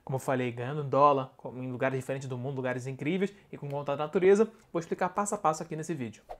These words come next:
E recentemente eu fui pra Maceió, que é a capital ali do estado de Alagoas, pra fazer alguns mergulhos e lá conheci a Let's Dive, que é justamente a operador, a operadora que proporcionou nossos mergulhos, por sinal, grandes mergulhos. A gente fez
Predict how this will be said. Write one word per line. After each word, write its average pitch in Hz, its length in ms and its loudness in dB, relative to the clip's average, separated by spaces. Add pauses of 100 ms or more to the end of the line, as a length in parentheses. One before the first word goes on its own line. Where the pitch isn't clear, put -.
(160)
E 151 100 -2
recentemente 196 600 0
eu 180 80 2
fui 202 220 -4
pra 196 240 0
Maceió, 151 460 2
que 160 120 -6
é - 20 -4
a 120 40 -4
capital 123 380 -4
ali 123 120 -2
do 117 60 -8
estado 123 180 -6
de 120 80 -4
Alagoas, 127 540 0
pra 135 100 -2
fazer 131 220 -2
alguns 135 180 -2
mergulhos 135 480 -2
e 151 60 -6
lá 139 180 2
conheci 156 300 -2
a - 20 2
Let's 143 320 0
Dive, 147 320 2 (340)
que 147 100 -2
é - 20 2
justamente 147 580 -4
a 131 300 0
operador, 143 560 2 (160)
a 127 120 0
operadora 131 480 0
que 120 400 -6 (200)
proporcionou 127 420 -4
nossos 123 200 -6
mergulhos, 127 340 -4
por 131 160 -6
sinal, 139 400 -2 (260)
grandes 139 260 -2
mergulhos. 139 440 -2
A 131 40 -4
gente 127 140 -8
fez 131 300 -6